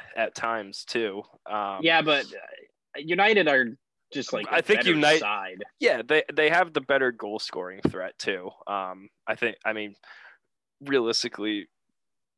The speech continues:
Speaker 1: Leicester rely a ton on Jamie Vardy, and it's, it's kinda easy to lock down when you know one person's their main threat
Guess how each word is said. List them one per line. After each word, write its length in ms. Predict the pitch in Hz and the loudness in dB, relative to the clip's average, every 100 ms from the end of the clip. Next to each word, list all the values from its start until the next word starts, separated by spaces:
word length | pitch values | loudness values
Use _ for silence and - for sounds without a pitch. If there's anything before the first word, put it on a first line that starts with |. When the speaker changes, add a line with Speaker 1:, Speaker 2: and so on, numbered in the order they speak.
| _ _ | _ _
Speaker 1:
Leicester 500 | 131 127 113 - 120 | -8 -2 0 0 -2
rely 360 | 107 104 104 104 | 0 2 2 2
a 60 | |
ton 280 | 98 - 107 | 0 -2 -4
on 320 | 101 98 101 - | -4 -8 -12 -10
Jamie 300 | - 101 95 98 | -8 -8 -10 -6
Vardy, 400 | 98 104 98 101 - | -4 -4 -4 -10 -8
and 160 | 104 104 | -8 -8
it's, 300 | 101 - - _ - | -8 -8 -10 _ -6
it's 180 | 120 - | -4 0
kinda 220 | 131 117 | 2 2
easy 360 | 101 110 110 107 | 0 -4 -4 -4
to 80 | 101 | 0
lock 280 | 104 101 | 0 0
down 420 | - 104 101 98 101 _ _ | 0 0 0 -2 -8 _ _
when 140 | 107 | -10
you 80 | 98 | -8
know 180 | 98 95 | -6 -6
one 260 | 98 95 | -6 -10
person's 680 | 92 101 95 90 98 98 - - | -6 -4 -4 -6 -10 -14 -16 -6
their 120 | 101 98 | -4 -4
main 280 | 95 92 | -4 -8
threat 440 | 95 107 98 87 | -10 -4 -2 -2